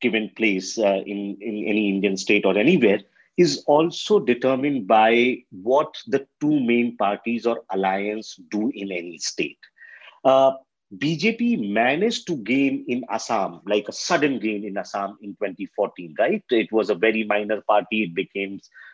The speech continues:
uh, an important player in twenty fourteen and then suddenly forms government in twenty sixteen. That was also created by, bec-, uh, uh, by a vacuum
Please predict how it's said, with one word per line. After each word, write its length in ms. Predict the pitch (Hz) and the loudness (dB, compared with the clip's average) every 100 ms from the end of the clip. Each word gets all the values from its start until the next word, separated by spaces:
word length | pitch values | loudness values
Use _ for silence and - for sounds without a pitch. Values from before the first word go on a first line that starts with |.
| - | -2
uh, 180 | 98 101 101 | 2 2 2
an 100 | 110 | 0
important 500 | 98 113 110 110 98 | 2 4 4 0 0
player 220 | 110 110 | 0 0
in 140 | 104 | -2
twenty 260 | 110 101 110 | -4 -4 -8
fourteen 540 | - 113 - 185 208 | -4 -4 -4 -6 -2
and 180 | 131 113 | -2 0
then 140 | 110 | -2
suddenly 420 | - 110 104 104 101 | 2 0 2 -2 -2
forms 260 | 101 101 - | -2 -2 -4
government 420 | 98 98 95 90 | -2 -2 -2 -8
in 160 | 95 90 | -10 -6
twenty 240 | 104 87 95 | -6 -6 -12
sixteen. 540 | - 92 - 90 78 _ - - - - 117 | -16 -16 -12 -12 -14 _ -20 -20 -20 -6 2
That 280 | 180 202 | 2 2
was 220 | 196 214 208 | 2 0 0
also 460 | 143 190 190 233 233 | 2 2 0 -4 -2
created 580 | - 143 156 175 170 101 | 2 4 4 4 2 4
by, 340 | 110 127 185 | 2 4 2
bec-, 260 | 156 139 135 - _ - | 0 0 -2 -6 _ -8
uh, 280 | 113 90 139 | -6 -2 -2
uh, 60 | 107 120 101 - | -2 -6 -6 0
by 320 | 147 165 170 143 | 2 4 2 0
a 60 | 101 | 0
vacuum 720 | - 127 - - 185 143 92 | 4 4 2 -4 2 2 0